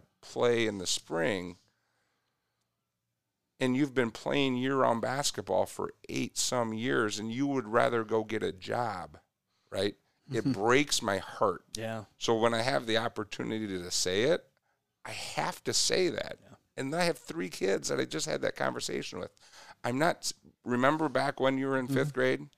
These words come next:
Speaker 1: This is why I'm saying it. I think you do need to take a break, but I wish that break would have been taken over the last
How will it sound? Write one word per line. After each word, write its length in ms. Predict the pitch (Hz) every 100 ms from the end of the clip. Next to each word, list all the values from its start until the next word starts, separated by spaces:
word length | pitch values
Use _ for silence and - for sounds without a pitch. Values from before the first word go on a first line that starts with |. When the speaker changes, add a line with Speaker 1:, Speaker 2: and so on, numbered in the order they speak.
| - -
Speaker 1:
This 220 | 156 -
is 140 | 143
why 160 | 127 123
I'm 220 | 120 113
saying 320 | - 131 120
it. 100 | 90 _ - - - - _ -
I 80 | 113
think 320 | - 156 131
you 80 | 117
do 220 | 127 180
need 240 | 156 117
to 80 | 101
take 240 | - 95
a 60 | 90
break, 420 | 95 95 - - - _ _ _ _ _ _
but 100 | 107
I 80 | 110
wish 360 | 104 123 147 -
that 200 | 98 85
break 320 | 101 110 113
would 100 | 101
have 120 | 92
been 160 | 90 90
taken 360 | 110 98 95
over 200 | 98 90
the 60 | 90
last 280 | 98 98